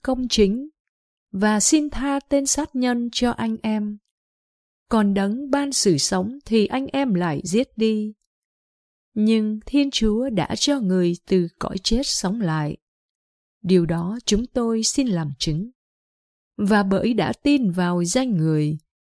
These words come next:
nên danh người đã làm cho kẻ mà anh em thấy và biết đây được vững mạnh. Và lòng tin vào người chữa anh này hoàn toàn lành mạnh trước mặt hết thảy anh em.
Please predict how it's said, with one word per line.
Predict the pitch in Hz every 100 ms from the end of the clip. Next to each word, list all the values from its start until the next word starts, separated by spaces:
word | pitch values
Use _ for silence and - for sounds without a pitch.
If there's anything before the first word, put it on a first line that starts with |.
| _ _ _
nên | 277 285 269
danh | 269 277 196
người | 180 170 160
đã | 180 -
làm | 202 175 170 165
cho | - 262
kẻ | 262 180 - 226
mà | 190 180 160
anh | 214 226
em | 233 233 233
thấy | - 190 190 254 196
và | 160 151 151
biết | 180 -
đây | 196 190 190 190 - _ _ _ _ _
được | 190 180 160 165
vững | 156 - 196
mạnh. | 151 143 - _ _ _ _ _ _ -
Và | 196 202
lòng | 196 202 196
tin | - 285 277
vào | 180 175 160
người | 165 165 156 160
chữa | - 165 156 -
anh | 247 202
này | 170 160 151 151
hoàn | 170 156
toàn | 160 160 160 160
lành | 160 151 156
mạnh | 151 - _
trước | - 240 -
mặt | 185 160 _
hết | - 202 -
thảy | 165 - 202 -
anh | 202 190
em. | 202 185 180 180